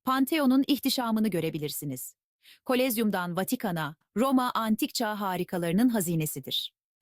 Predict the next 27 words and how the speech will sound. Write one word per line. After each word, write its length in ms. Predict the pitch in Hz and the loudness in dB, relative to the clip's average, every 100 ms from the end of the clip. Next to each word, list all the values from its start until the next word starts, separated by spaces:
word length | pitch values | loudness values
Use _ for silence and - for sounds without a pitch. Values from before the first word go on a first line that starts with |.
| _ 247 | _ -2
Vatikan 360 | 320 - 370 | 0 0 2
müzelerinde 720 | 349 294 311 285 277 254 262 262 | 2 2 2 2 4 4 4 4
Michelangelo'nun 880 | 254 294 269 285 269 262 226 220 | 4 4 2 4 4 4 4 4
Sistine 440 | 226 240 - 226 233 | 4 0 2 4 4
Şapeli'ni 480 | 240 247 208 196 262 | 2 2 4 4 4
görebilirsiniz. 920 | 180 165 151 143 - 139 135 - - - - | 2 0 -2 -4 -6 -6 -8 -10 -14 -16 -8
Sırada 480 | - 370 320 262 294 - | -2 2 2 0 -2 0
Venedik 460 | 208 190 151 139 143 | 2 2 0 -6 -8
var. 300 | 123 - - - - 220 | -6 -8 -10 -16 -4 0
Venedik, 460 | 330 285 233 - - 208 | 2 2 0 -2 -6 -2
dar 200 | 214 247 | 0 -2
su 160 | - | -2
kanalları 500 | 240 196 175 170 160 160 | 0 0 0 -2 -2 -4
ve 80 | |
tarihi 460 | 170 196 180 190 202 | -2 -2 0 -2 0
yapılarıyla 760 | 226 175 185 170 165 151 151 175 _ 254 | 0 0 -2 -2 -2 -2 -4 -6 _ 4
ünlü 300 | 262 277 240 | 6 4 2
bir 140 | 247 | 0
turizm 460 | - 226 208 165 156 | 0 2 2 0 -2
şehridir. 680 | 151 147 147 165 - - - - - | -4 -6 -8 -6 -6 -6 -10 -20 -4
Kanalları, 560 | 311 302 302 285 277 302 | 2 4 2 0 0 0
gondolları 680 | 262 262 262 262 254 269 | 2 2 2 2 0 0
ve 120 | 254 | 0
romantizm 640 | 247 233 233 240 269 220 196 | 2 2 2 0 2 2 2
dolu 160 | 180 | 0
sokaklarıyla 680 | 180 180 175 - 170 170 151 | -2 -4 -4 -4 -2 0 0
Venedik, 500 | 160 156 139 285 - | -2 -2 -2 -4 -8